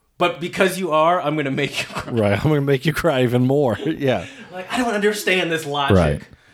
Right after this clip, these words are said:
Speaker 1: Um, also, as an adult, that seems sort of unhealthy 'cause it's like, why don't you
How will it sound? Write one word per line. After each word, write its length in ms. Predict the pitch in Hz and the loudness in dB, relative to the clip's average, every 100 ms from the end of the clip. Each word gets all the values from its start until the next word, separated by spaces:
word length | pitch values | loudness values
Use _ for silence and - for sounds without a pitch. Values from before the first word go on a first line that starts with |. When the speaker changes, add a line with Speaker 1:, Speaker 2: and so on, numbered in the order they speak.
| _ _ _ 151 | _ _ _ 4
Speaker 1:
Um, 720 | 156 147 139 139 131 123 120 - - | 6 6 6 4 2 -2 -8 -8 0
also, 640 | 208 214 214 190 175 - 151 | 0 4 4 4 2 -4 0
as 180 | 165 | 0
an 60 | 160 | 2
adult, 560 | 151 147 143 165 - - | 0 4 4 2 -4 -2
that 140 | 139 135 | -2 0
seems 280 | 143 131 | -2 -4
sort 160 | 131 120 | -4 -4
of 100 | 107 | -2
unhealthy 420 | 110 107 101 104 | -2 -2 -4 -6
'cause 180 | 92 107 | -10 -12
it's 120 | 117 | -12
like, 140 | 123 123 | -10 -4
why 120 | 165 | -4
don't 180 | 180 170 | -4 -4
you 160 | 151 | -6